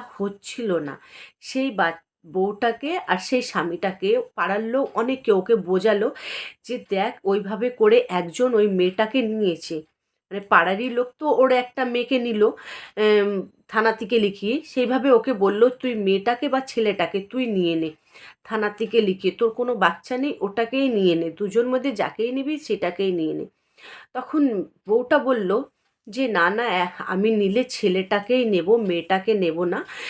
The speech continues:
কিন্তু ছেলেটাকে এখন নেব না, এখন খুব ছোট, ওর পেছনে খুব খাটতে হবে, মানে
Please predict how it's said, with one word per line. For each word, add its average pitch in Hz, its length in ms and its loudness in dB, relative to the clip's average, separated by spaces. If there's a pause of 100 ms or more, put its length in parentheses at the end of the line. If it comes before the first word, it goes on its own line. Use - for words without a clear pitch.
(160)
কিন্তু 208 260 -8
ছেলেটাকে 220 560 2 (120)
এখন 196 320 2
নেব 208 240 0
না, 180 120 2
এখন 180 280 -4
খুব 269 240 -6 (100)
ছোট, 190 260 -8 (160)
ওর 190 140 0 (340)
পেছনে 208 400 -2
খুব 262 220 -6 (100)
খাটতে - 500 -6
হবে, 160 300 -8 (1080)
মানে 190 200 -2